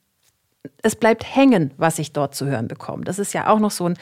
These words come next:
ja, Nebeneffekt, was wir durch Podcast oder durch Audio, äh, immer wieder, ähm, unterstreichen und auch unsere GästInnen alle immer wieder gesagt haben, weshalb sie ja auf dieses Medium setzen in ihrem Marketingmix, dass, ähm, die Botschaften aus Podcasts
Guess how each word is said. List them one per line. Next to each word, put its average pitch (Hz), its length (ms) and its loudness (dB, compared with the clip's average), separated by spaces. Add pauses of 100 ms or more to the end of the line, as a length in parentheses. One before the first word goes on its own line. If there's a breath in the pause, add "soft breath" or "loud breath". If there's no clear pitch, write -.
(180 loud breath)
ja, 160 220 0
Nebeneffekt, 190 880 0
was 170 180 -4
wir 175 100 -2
durch 170 360 -4
Podcast 208 440 -2
oder 170 200 -4
durch 160 240 -6
Audio, 170 420 2 (340 loud breath)
äh, - 240 2
immer 247 360 4
wieder, 196 440 2
ähm, 170 360 0
unterstreichen 190 560 0
und 180 100 0
auch 170 140 -2
unsere 180 260 -6
GästInnen 170 560 0
alle 214 260 4
immer 202 240 0
wieder 180 200 -2
gesagt 180 380 -4
haben, 156 200 -2
weshalb 165 320 -4
sie 160 120 -8
ja 151 140 -2
auf 156 120 -8
dieses 156 260 -8
Medium 160 380 -2
setzen 190 420 0
in 143 160 -6
ihrem 147 240 -4
Marketingmix, 156 840 -6 (480 loud breath)
dass, 185 320 0
ähm, 175 400 0
die 180 100 -6
Botschaften - 540 -2
aus - 160 -6
Podcasts - 720 -4